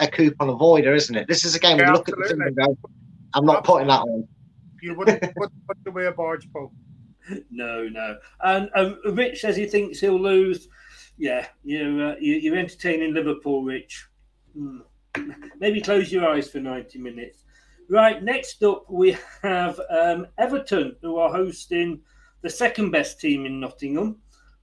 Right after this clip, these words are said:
Speaker 3: uh, <laughs> Notts Forest. Um, they hate that. That's why I love saying it. <laughs> I mean, Jerry, Everton, I thought played all right. I watched the Everton Chelsea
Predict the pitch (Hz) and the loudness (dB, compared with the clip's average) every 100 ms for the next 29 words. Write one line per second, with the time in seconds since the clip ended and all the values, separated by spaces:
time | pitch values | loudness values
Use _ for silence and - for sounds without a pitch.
0 | - 139 143 143 - 196 - _ _ _ | -10 -6 -4 -6 -6 -8 -8 _ _ _
1 | _ 156 165 165 - 160 160 220 226 - | _ -6 -4 -6 -4 -2 0 -2 -6 -12
2 | - _ 151 151 156 156 160 160 156 - | -18 _ -8 -6 -4 -4 -4 -6 -6 -10
3 | - - - - 113 131 139 - 131 113 | -16 -20 -14 -10 -4 -2 -4 -4 -6 -4
4 | 120 - 131 127 123 - - 120 110 110 | -6 -6 -6 -4 -8 -12 -14 -10 -10 -10
5 | 113 _ - - _ - - 196 165 175 | -16 _ -20 -20 _ -12 -4 0 2 2
6 | 180 175 170 160 175 - - _ _ _ | 2 2 0 -2 -8 -10 -14 _ _ _
7 | 202 196 202 202 220 240 226 - 226 220 | 0 2 0 -2 0 0 0 0 2 2
8 | 208 - _ _ _ _ _ - - - | 0 -10 _ _ _ _ _ -14 -14 -18
9 | - _ 226 330 339 349 - 277 277 277 | -20 _ 0 2 2 0 0 -4 -2 -2
10 | 254 262 - 190 240 - - 240 214 196 | -2 -2 -4 -4 -4 -4 -4 -2 -2 -4
11 | 175 170 170 156 160 277 | -10 -8 -2 2 2 0